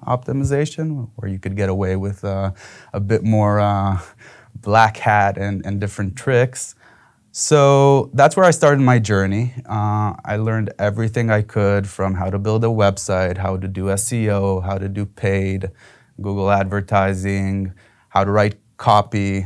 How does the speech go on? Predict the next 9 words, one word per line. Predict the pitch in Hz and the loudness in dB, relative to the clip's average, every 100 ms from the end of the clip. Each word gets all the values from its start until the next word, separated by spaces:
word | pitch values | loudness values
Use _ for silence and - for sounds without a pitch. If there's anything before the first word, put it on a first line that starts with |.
| 98 | -8
psychology | - 95 90 98 95 110 117 | -10 -10 -2 0 0 -2 -2
of | 120 113 | -2 0
influence, | 107 104 107 101 98 98 95 | 0 -2 -2 -2 -2 -2 -6
which | 95 95 | -8 -8
I | 90 | -6
had | 92 92 | -6 -4
already | 92 95 95 98 98 | -4 -2 -2 -2 -4
been, | 98 101 101 101 | -2 -2 0 0
uh, | 95 98 | -2 -2